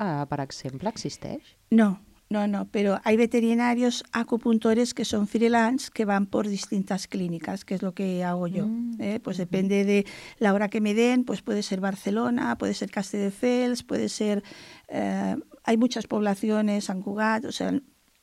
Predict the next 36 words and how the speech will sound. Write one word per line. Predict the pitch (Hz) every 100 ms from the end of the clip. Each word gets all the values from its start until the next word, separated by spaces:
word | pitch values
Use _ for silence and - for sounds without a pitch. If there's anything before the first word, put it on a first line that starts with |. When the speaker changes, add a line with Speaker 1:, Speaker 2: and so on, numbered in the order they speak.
| _ _ _ _ _ _ _
Speaker 2:
eso | 240 208 233
ya | 214 226 233
depende | 196 190 214 208 214 214
de, | 202 196 190 185 247
de | 196 185
cada, | - 190 185 180 180 - _
de | 277 262 190
cada | 190 190
clínica, | 185 190 185 196
pero | 196 190
son | - 208 220 - - -
veterinarios | - 208 202 202 202 202 196
acupuntores | 196 202 196 196 196 196 214 208
freelance. | - 175 170 156 196 - - _ - - 427
Speaker 1:
I | 175
aquí, | 156 165
per | 240
exemple, | 226 185 208 196
clar, | 185 147
és | -
que | 143
jo | 165
no | 208
m'he | 160
fet | 160
mai | 151 143 135
acupuntura. | 135 131 131 127 196 131 131 -
Eh, | 147 131 127 127 127 247
Speaker 2:
Ah, | 262
no? |
Speaker 1:
no | - -
sé | - 196 -
on, | 190 185 180 175 170
on | 196 196 185
es | 175
punxa. | - 233 254 285 277 294 302